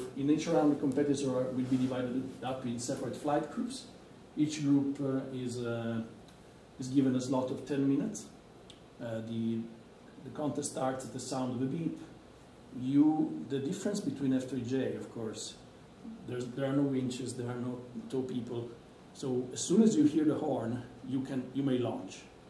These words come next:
The rules dictate that you have to launch with your propeller spinning. So you, you typically lose half a second or so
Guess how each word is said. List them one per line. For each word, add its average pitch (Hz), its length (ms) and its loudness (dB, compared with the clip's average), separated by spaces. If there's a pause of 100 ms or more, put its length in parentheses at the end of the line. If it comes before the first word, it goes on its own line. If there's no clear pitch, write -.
(300)
The 139 80 -4
rules 185 320 4
dictate 107 600 -6
that 117 220 -4
you 135 120 2
have 131 180 0
to 135 60 -4
launch 127 340 2
with 123 140 -2
your 117 160 -2
propeller 110 440 -8
spinning. 98 420 -10 (520)
So - 160 -8 (160)
you, 131 160 -2 (360)
you 151 220 2
typically 123 340 0
lose 117 280 -2
half 104 240 -10
a - 40 -8
second 107 480 -8
or 101 80 -6
so 101 280 -8